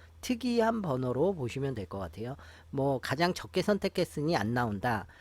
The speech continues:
가장 많이 선택했으니 나온다, 이런 개념은 있지 않습니다. 왜냐하면 패턴이, 음, 그 패턴 자체가 거기에서 당번이 이제 어떻게 이제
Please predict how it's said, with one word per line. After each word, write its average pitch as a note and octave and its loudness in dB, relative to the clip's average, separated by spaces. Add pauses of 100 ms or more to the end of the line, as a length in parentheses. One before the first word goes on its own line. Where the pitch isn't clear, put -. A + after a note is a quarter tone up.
(200)
가장 C#3+ 2
많이 A2 0
선택했으니 C#3+ -4
나온다, A2+ -2
이런 C#3+ 2
개념은 C#3 0
있지 F#2+ -4
않습니다. G#2+ -4 (280)
왜냐하면 B2+ -2
패턴이, G#3 2 (480)
음, C#3+ -2
그 - -4 (100)
패턴 A3+ -2
자체가 C#3+ -4
거기에서 B2 -6
당번이 C3 -2
이제 A#2+ -4
어떻게 F3+ 2
이제 A#2+ -2